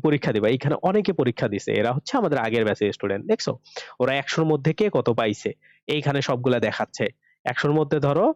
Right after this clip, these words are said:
এইখানে একজন সাতষট্টি পাইছে, তারপরে হচ্ছে মানে হাইয়েস্ট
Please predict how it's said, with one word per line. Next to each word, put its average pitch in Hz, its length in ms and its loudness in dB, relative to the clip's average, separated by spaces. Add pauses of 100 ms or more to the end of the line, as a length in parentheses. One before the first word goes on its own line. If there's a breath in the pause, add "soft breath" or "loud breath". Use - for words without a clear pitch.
(800)
এইখানে 127 380 0 (260)
একজন 123 280 -2
সাতষট্টি - 500 -4
পাইছে, 113 340 0 (580 loud breath)
তারপরে 110 440 0
হচ্ছে 113 260 -2 (480)
মানে 123 140 0 (100)
হাইয়েস্ট 170 280 -2